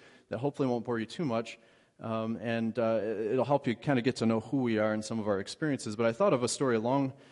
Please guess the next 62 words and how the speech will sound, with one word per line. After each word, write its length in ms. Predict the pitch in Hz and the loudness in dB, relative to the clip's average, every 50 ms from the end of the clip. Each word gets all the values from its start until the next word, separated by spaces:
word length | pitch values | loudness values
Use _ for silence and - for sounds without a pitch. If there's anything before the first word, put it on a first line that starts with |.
| - - - _ | -20 -20 -12 _
uh, 320 | - 120 110 104 107 117 101 | -4 -2 0 0 0 -2 0
not, 200 | 113 147 139 - | 0 0 0 2
not 100 | 110 131 | 2 2
a 60 | 117 | 2
real 240 | 104 107 123 156 165 | 2 2 2 2 4
long 160 | 120 107 107 | 2 2 0
time 220 | 107 - 113 110 110 | 0 -2 -2 -2 -2
ago, 180 | 107 117 113 | 0 0 -2
but 120 | 101 113 95 | -2 -2 -4
when 120 | 110 110 | -4 -4
Hannah 240 | 113 131 143 147 143 | -4 -4 -2 -2 -2
and 100 | 127 120 | 0 0
I 100 | 117 117 | 0 0
had 140 | 113 120 107 | -2 -2 -4
been 160 | 110 113 107 | -2 -2 -2
married 300 | 107 110 107 107 110 - | -2 -2 -2 -4 -6 -8
probably 400 | - - - - 165 160 156 127 | -12 -10 -6 -4 -2 0 0 0
about 380 | 117 107 104 123 123 - - - | 0 0 0 0 0 0 -2 -8
two 200 | - - - 139 | -6 -2 0 0
months. 600 | 123 113 104 92 90 - - - - - - - _ - | 2 2 0 0 -4 -6 -8 -10 -12 -12 -14 -16 _ -10
It 60 | - 110 | -6 -4
was, 220 | 104 104 98 - | -4 -4 -4 -4
I 80 | 104 104 | -4 -4
think 180 | 123 123 - | -4 -4 -2
we 60 | 117 | 0
were 80 | 107 101 | 0 2
roughly 340 | 107 127 120 - - 113 104 | 2 2 0 0 -2 -4 -4
two 160 | - - 180 | -2 0 2
months 280 | 185 180 170 160 - - | 4 4 2 2 2 0
into 200 | 147 - - 135 | -2 0 0 0
our 80 | 123 | 0
marriage, 420 | 113 104 101 104 104 107 104 - - - - - - - - - - _ - | 2 2 2 0 0 -2 -4 -8 -16 -18 -20 -20 -20 -20 -20 -20 -20 _ -6
and 80 | - 123 | -2 -2
we 80 | 131 | -2
decided 480 | 127 123 - - 185 185 190 180 170 165 | 0 -2 -2 -2 0 0 0 0 0 -2
to 80 | 151 | 0
go 280 | 135 135 135 131 131 131 | 2 4 6 6 6 6
on 300 | - 120 113 113 113 113 - | 4 2 2 2 2 2 2
a 220 | 113 110 110 107 104 | 2 2 2 0 0
hike. 440 | - - - 214 147 107 - - - - - - - | -2 -2 0 0 0 0 -2 -8 -18 -20 -20 -14 -8
I, 200 | - 120 120 - | -6 -4 -2 -2
I 40 | 120 | -2
consider 340 | - - 123 - - 147 151 | 0 0 -2 0 0 0 2
myself 380 | 147 127 117 - 120 117 113 | 2 2 0 0 0 -2 -2
a 60 | - - | -2 -4
pretty 240 | - 156 143 120 | -2 -2 0 0
avid 240 | 107 110 117 110 131 | 2 2 2 2 0
hiker, 440 | 107 101 101 92 - 113 117 143 143 - - - | 0 0 -2 -2 -2 -4 -4 -4 -6 -12 -12 -10
um, 420 | - 107 101 101 101 98 98 104 113 117 - - | -6 -4 -2 -2 -2 -4 -6 -8 -12 -14 -14 -8
you 80 | - 104 | -6 -6
know, 80 | 101 | -2
backpacker. 680 | 92 117 110 110 - - 104 104 104 - 123 120 123 127 | -2 -2 -2 -2 -2 -4 -4 -4 -4 -6 -8 -8 -8 -10
We 60 | 120 107 | -10 -8
do, 240 | 110 113 104 104 | -6 -6 -6 -6
do 140 | 95 - 110 | -6 -6 -4
a 40 | 101 | -2
lot 120 | 104 104 | -2 -2
of 80 | 101 98 | -2 -4
long 220 | 101 101 101 110 | -4 -6 -6 -6
hikes, 280 | 101 - 101 107 - - | -8 -8 -10 -10 -10 -12
through 200 | - - 127 120 | -10 -8 -6 -4
hikes, 460 | 110 107 101 110 - - - - - | -2 -2 -2 -2 -4 -8 -12 -14 -14